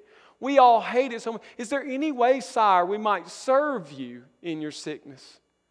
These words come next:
David says, "Lord, they have empty words. And when they leave, they run about spreading my demise."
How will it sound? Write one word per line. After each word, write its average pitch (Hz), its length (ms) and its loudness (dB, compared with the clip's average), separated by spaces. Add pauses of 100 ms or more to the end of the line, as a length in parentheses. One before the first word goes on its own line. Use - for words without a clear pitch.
(360)
David 113 240 -20
says, 113 340 -16 (1300)
"Lord, 127 320 -14
they 117 80 -14
have 117 200 -18 (140)
empty 135 320 -16
words. 98 580 -20 (800)
And 131 160 -14
when 143 200 -6
they 135 140 -2
leave, 190 680 -8
they 143 180 -2
run 170 200 -4
about 202 420 -2 (340)
spreading 214 560 0
my 220 140 4
demise." 240 840 -2